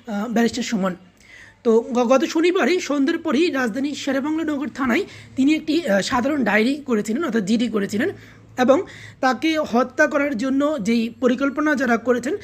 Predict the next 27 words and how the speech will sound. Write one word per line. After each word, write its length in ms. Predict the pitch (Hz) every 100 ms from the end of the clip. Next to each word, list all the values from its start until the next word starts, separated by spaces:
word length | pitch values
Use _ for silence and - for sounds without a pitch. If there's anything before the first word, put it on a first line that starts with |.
| - - -
তাদের 320 | 262 254 285
বিষয়েও 280 | 285 302 294
কিছু 440 | 247 - 262 359 -
তথ্য 260 | 240 240
দিয়েছেন 380 | 240 247 240 339
ব্যারিস্টার 320 | 214 185 214
সুমন, 340 | 190 220 208 185 - -
এবং 240 | 233 247 359 - - -
তিনি 320 | 285 302 330
বর্তমানে 540 | 285 240 240 269 277 370
নিরাপত্তাহীনতায় 920 | 302 247 294 302 - 320 254 269 269 254
ভুগছেন 460 | 262 277 - 359
সেটিও 380 | 339 302 240 330
তিনি 240 | 330 277
পুলিশকে 400 | 277 247 220 -
জানিয়েছেন 480 | 214 208 226 247 294
এবং 240 | 285 302 311 - - - -
পুলিশের 340 | 285 294 302 320
কাছে 200 | 294 311
তিনি, 400 | 262 359 349 208
আহ, 160 | 196
নিরাপত্তা 480 | 208 269 285 311 214
চেয়েছেন। 400 | 185 180 196 180 - _ _ _ _ - -
তো 220 | 247 277 269 -
এই 120 | 330
ধরনের 320 | 359 392 403
পরিস্থিতিতে 640 | 392 311 294 330 330 359